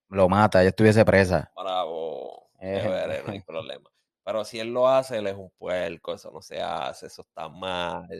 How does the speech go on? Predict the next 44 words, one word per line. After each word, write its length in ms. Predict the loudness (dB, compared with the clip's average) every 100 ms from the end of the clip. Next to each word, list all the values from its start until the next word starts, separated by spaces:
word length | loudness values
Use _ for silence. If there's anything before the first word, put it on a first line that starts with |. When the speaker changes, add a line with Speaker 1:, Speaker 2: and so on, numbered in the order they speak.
| -18 _ _ -18
Speaker 2:
Él 140 | -8
Speaker 1:
Sí. 320 | -4 -4 -4
Speaker 2:
es 80 | -10
un 160 | -16 -16
machista, 840 | -20 _ -14 -12 -14 _ -18 -18
que 80 | -16
aquello, 580 | -16 -10 -8 -8 -10 -16
que 100 | -18
lo 100 | -10
otro, 480 | -4 -2 -2 -4 -6
que 60 |
Speaker 1:
Después 200 | -2 2
de 60 | 2
tanto 300 | 2 2 2
Speaker 2:
estaba 20 |
Speaker 1:
que 80 | 4
ella 140 | 4
le 100 | 4
soportó, 1040 | 2 -2 0 0 0 _ 0 2 4 4 4
de 100 | 2
Speaker 2:
Exacto. 0 |
Speaker 1:
tanto 320 | -4 -2 0
que 100 | 4
lo 60 | 6
aguantó. 800 | 8 6 2 -4 0 2 4 2
Speaker 2:
Que 0 |
decía, 600 | -2 -16 -12 -8 -8 -8 -12
que 100 | -18
si 180 | -20 -18
yo 80 | -20
estaba 340 | -12 -2 2
ahí 160 | 2 -2
pa' 240 | -6 -8
ti 160 | -8 -12
todo 160 | -10 -10
el 120 | -10 _ -4
Speaker 1:
Sí, 200 | 0 0
Speaker 2:
tiempo, 220 | 2 2 2
Speaker 1:
en 60 |
Speaker 2:
que 80 | 2
Speaker 1:
las 60 | 0
Speaker 2:
si 80 |
Speaker 1:
malas. 540 | 2 6 6 6 2
Speaker 2:
era 20 | -2